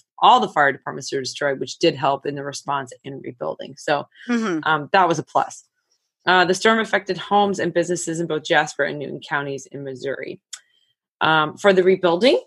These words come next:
Speaker 1: um, with the help of a dozen federal agencies, so fema, of course, and then the Housing and Urban Development Group,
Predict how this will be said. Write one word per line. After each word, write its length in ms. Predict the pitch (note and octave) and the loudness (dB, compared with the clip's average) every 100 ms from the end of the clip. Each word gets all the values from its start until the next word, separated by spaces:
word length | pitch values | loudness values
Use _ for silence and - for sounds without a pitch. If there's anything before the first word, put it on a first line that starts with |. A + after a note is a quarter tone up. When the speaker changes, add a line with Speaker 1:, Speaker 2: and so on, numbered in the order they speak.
| _ _ - | _ _ -12
Speaker 1:
um, 280 | E3 E3 E3+ | -6 -4 -2
with 140 | F3+ | -2
the 40 | F3+ | 0
help 260 | F#3 G3 | 2 4
of 220 | F#3+ E3 - | 4 2 -2
a 100 | E3 | -4
dozen 360 | D#3+ E3 F3 F3+ | 2 2 4 2
federal 320 | E3 D#3+ D#3 | 2 4 2
agencies, 680 | D3+ D#3 E3+ F3 A3+ C4+ C4 | 0 -2 -4 -4 -2 -2 -4
so 300 | - D#3 D3 | 2 4 4
fema, 500 | C#3+ - E3 D#3+ D#3 | 2 2 4 4 0
of 100 | D#3 - | -2 -2
course, 420 | D3+ D3 D#3 - | 2 4 2 -4
and 220 | - D3 | -6 -4
then 480 | C#3+ C#3 C3+ C3+ - | -2 0 -2 -4 -2
the 200 | D3 C3+ | 0 0
Housing 420 | C#3 D#3 D3+ D3+ | 2 2 2 -2
and 80 | C#3+ | -4
Urban 240 | C#3 C#3+ C3 | -4 -6 -8
Development 420 | B2+ F#3+ - F#3 | 0 0 0 0
Group, 280 | F#3 F#3 | 4 4